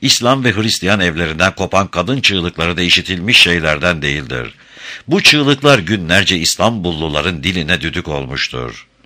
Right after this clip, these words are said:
Semai mani destan okuyanlar arasında Müslüman olmayanlar da vardır. Dolmacı Mihran, Üsküdarlı Karabet,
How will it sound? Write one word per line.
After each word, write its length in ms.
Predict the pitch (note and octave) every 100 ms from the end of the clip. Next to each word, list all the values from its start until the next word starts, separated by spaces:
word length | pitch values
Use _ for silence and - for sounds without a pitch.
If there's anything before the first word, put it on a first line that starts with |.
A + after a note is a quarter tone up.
| _ _ - - - -
Semai 580 | - D3 E3 C3 A2+ A2+
mani 460 | F#2 G2 E2 F2+ E2
destan 320 | E2+ - G#2+
okuyanlar 480 | E2+ E2 D#2 E2 E2+
arasında 380 | D#2 D#2+ E2+
Müslüman 440 | E2+ G#2 - A2+ A2+
olmayanlar 640 | A2 G2+ F#2+ F2 F2+ F2+
da 120 | D2
vardır. 500 | C2+ C2+ B1+ B1 - _ _ - - -
Dolmacı 440 | B2 D#3+ D3 C#3 D3+
Mihran, 460 | A#2+ D2 E2+ C#2+
Üsküdarlı 680 | A1+ F#2+ C3 G#2 F2+ E2+ G#2
Karabet, 540 | F2 E2 D#2+ D#2 D#2+